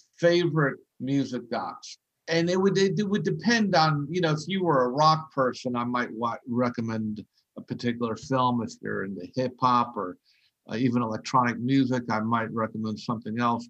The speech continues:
But, you know, my favorite documentary, I think, would have to be The Who's The Kids Are All Right. I just thought that was so brilliant. I saw it when it came out. I was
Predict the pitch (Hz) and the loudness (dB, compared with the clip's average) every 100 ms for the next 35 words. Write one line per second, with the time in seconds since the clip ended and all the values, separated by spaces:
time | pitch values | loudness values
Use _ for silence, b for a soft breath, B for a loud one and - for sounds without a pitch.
0 | - 113 107 _ _ _ _ _ _ _ | -2 -2 -2 _ _ _ _ _ _ _
1 | 156 151 143 175 170 156 - 165 151 143 | 6 6 8 6 6 2 2 2 4 2
2 | 147 139 139 143 135 131 123 - - 135 | 4 4 4 0 0 0 -4 -6 -2 0
3 | 131 127 117 - 110 120 117 - _ 143 | 2 0 -4 -8 -6 -4 -6 -10 _ -2
4 | 139 - 120 117 107 127 127 - - 117 | -2 -2 -2 -2 0 0 -2 -4 -10 -2
5 | 123 123 113 110 131 131 123 123 117 - | 0 0 0 0 0 0 2 0 -2 -10
6 | _ _ 117 135 123 117 107 104 101 90 | _ _ -2 2 2 2 2 2 -2 -4
7 | - _ _ _ 156 156 151 - 135 - | -10 _ _ _ 2 4 2 -2 -4 0
8 | 135 120 120 113 113 107 - 117 113 117 | 0 0 0 -2 -2 -8 -4 -4 -4 -4
9 | 117 117 113 - _ _ 135 156 156 165 | -4 -4 -6 -12 _ _ 2 4 4 4
10 | 147 135 131 123 156 160 151 139 135 123 | 4 4 -2 -2 0 2 4 4 2 -2
11 | 120 117 | -2 -4